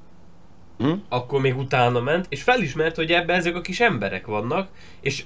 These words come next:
Speaker 2: emlékezett rá, és tudta, hogy akkor jó, ezek azok, akik engem bántottak, akkor megyek, megölöm őket.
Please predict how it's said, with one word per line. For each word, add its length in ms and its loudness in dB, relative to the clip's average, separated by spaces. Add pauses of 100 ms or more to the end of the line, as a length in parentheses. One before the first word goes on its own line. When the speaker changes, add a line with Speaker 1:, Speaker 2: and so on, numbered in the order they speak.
(160)
Speaker 2:
emlékezett 640 4
rá, 60 0
és 100 -4
tudta, 300 -4
hogy 120 0
akkor 300 2
jó, 260 8
ezek 300 2
azok, 240 0
akik 260 -2
engem 240 -2
bántottak, 460 -2
akkor 180 -6
megyek, 260 2
megölöm 440 -2
őket. 360 -10